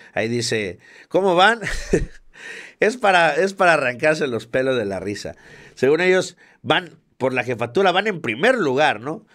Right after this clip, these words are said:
Xóchitl a la presidencia y Taboada tienen, yo no sé cómo hacen esta encuesta, cómo votas por el presidente y por la alcaldesa, digo, por la jefa de gobierno. No me pregunten, ni ellos saben, no, no, no es necesario con que se vea el número y con que ellos van arriba,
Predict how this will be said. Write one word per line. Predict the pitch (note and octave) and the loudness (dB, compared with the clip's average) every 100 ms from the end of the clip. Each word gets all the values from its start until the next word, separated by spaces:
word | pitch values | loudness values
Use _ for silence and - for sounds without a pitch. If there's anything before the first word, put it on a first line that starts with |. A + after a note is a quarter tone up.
| _ | _
Xóchitl | - - G#3 G3+ E3+ | -2 0 0 0 2
a | |
la | D3+ | 2
presidencia | - B2+ A#2+ D#3 F3 D#3+ | 0 -4 0 -2 0 -2
y | B2+ | -2
Taboada | B2 A#2+ E3 G3+ F3+ | -4 -2 0 2 0
tienen, | D#3 E3 E3+ C#3+ | -2 -4 -4 -2
yo | D#3+ | -2
no | D#3 | 0
sé | D3+ | -2
cómo | C3 C#3 | -4 -2
hacen | C3+ C#3+ A#2+ | -2 -2 -4
esta | A#2 B2 | -4 -4
encuesta, | A2+ C3+ C3+ - A#2 - | -2 -2 -2 -4 -6 -6
cómo | - C3+ C#3 | -6 -2 0
votas | C#3 C#3+ C#3+ C3+ - - _ - | -2 0 -4 -4 -14 -20 _ -4
por | A#2 | -4
el | A#2 | -2
presidente | A#2+ A#2 B2 B2+ C3+ | -6 -4 -6 -4 -6
y | |
por | B2+ A2+ | -6 -6
la | G#2+ A2 | -6 -6
alcaldesa, | F#2 A#2 A#2 A#2+ A#2 C3+ B2 - _ | -4 -6 -4 -4 -4 -6 -8 -18 _
digo, | B2 B2+ A2+ | -2 -2 -2
por | A#2+ | -6
la | |
jefa | A2+ B2 C3 | -4 -4 -2
de | |
gobierno. | A#2+ C3 C#3 C#3+ B2+ - - - - _ | 0 0 0 -4 -8 -14 -20 -20 -20 _
No | E3+ D#3+ | 2 4
me | A#3+ | 4
pregunten, | G#3 D#3+ D#3+ F#3+ E3 F#3 E3 | 4 4 4 2 -2 -6 -4
ni | D3+ D3+ | -2 0
ellos | E3+ E3 - | 2 2 2
saben, | C#3+ D3 D3 D#3 | 2 2 -2 -8
no, | B2+ A#2 | -8 -4
no, | E3 | -4
no | E3+ F3+ | -2 0
es | G3 | 0
necesario | F3+ C#3+ C#3+ - D#3+ D3+ D3 C#3 | 0 0 0 4 2 4 0 -2
con | B2 | -6
que | A2 A#2 | -4 -2
se | B2 | 0
vea | C3+ | 0
el | C#3+ | 0
número | D3 D3+ D3 | -2 -2 -2
y | B2+ | -2
con | A#2 | -4
que | B2 | -2
ellos | C3+ | -2
van | C#3 | 0
arriba, | C#3 C3+ C#3+ C#3+ | 0 0 0 -2